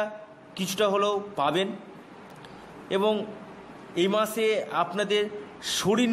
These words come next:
নিয়ে আপনারা কিন্তু ভুগবেন, অর্থাৎ শারীরিক প্রবলেম আপনাদের থাকবে। যারা বয়স্ক ব্যক্তিরা আছেন তাদের ক্ষেত্রে নার্ভের সমস্যা, দাঁতের সমস্যা এবং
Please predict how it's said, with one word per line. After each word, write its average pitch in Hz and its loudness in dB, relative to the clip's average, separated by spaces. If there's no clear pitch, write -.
নিয়ে 226 6
আপনারা 202 2
কিন্তু 202 0
ভুগবেন, 139 2
অর্থাৎ 196 4
শারীরিক 196 0
প্রবলেম 180 2
আপনাদের 185 2
থাকবে। 135 -2
যারা 214 6
বয়স্ক 190 2
ব্যক্তিরা 196 4
আছেন 202 -2
তাদের 185 4
ক্ষেত্রে 214 0
নার্ভের 185 2
সমস্যা, 202 2
দাঁতের 165 2
সমস্যা 202 2
এবং 190 6